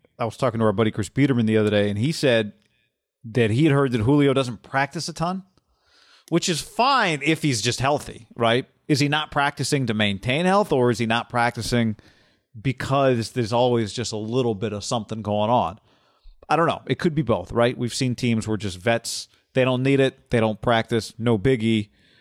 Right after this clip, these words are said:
But his point was, even if it's that on a team, if Trey Lance all of a sudden becomes your quarterback week six, like, that's not ideal if he hasn't really practiced with Julio. So just all these, to your point, there's just all these little things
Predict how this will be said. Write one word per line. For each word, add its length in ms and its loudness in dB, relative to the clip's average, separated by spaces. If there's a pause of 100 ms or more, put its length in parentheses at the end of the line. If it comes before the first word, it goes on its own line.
(240)
But 80 0
his 140 2
point 300 0
was, 240 2
even 240 2
if 120 -2
it's 120 -4
that 260 2
on 160 0
a 40 0
team, 360 -4
if 160 -6
Trey 180 0
Lance 300 0
all 80 2
of 60 0
a 40 -6
sudden 200 -2
becomes 260 -2
your 80 -6
quarterback 400 0
week 160 0
six, 240 -2
like, 100 -2
that's 180 -4
not 120 0
ideal 480 2
if 60 -6
he 80 0
hasn't 220 0
really 180 -4
practiced 440 -4
with 100 -16
Julio. 440 -4 (580)
So 140 2
just 220 2
all 260 4
these, 220 -4
to 180 -4
your 140 2
point, 280 0
there's 140 -2
just 140 -6 (100)
all 300 4
these 260 -6
little 640 2
things 760 -2